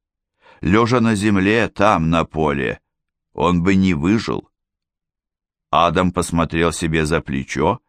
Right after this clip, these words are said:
и энергично зажестикулировал.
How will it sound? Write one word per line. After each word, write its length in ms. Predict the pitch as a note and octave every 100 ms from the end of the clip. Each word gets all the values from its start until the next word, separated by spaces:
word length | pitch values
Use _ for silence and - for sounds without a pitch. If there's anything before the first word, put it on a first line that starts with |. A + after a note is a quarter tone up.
| _
и 200 | A2 A2
энергично 760 | G2+ F2 E2 F#2+ A#2+ - G2+ F2 _ -
зажестикулировал. 1300 | E2+ G#2 G#2 G2 G2+ - A2 F2+ C#2+ G1+ G1+ -